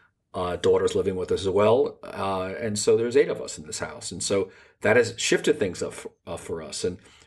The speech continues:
we now, Jerry's sh-, sharing in the care of her ninety-four-year-old mother, who's a few blocks away.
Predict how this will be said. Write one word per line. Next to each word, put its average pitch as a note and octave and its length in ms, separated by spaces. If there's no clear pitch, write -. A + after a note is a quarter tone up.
we G#2 120
now, G#2 320
Jerry's G#2 400
sh-, - 220
sharing G#2+ 440
in G2 60
the F#2+ 80
care G#2+ 340
of G#2 120
her F#2+ 140
ninety-four-year-old F#2+ 840
mother, A2+ 260
who's E2+ 480
a - 40
few G2 180
blocks F#2 320
away. A2 500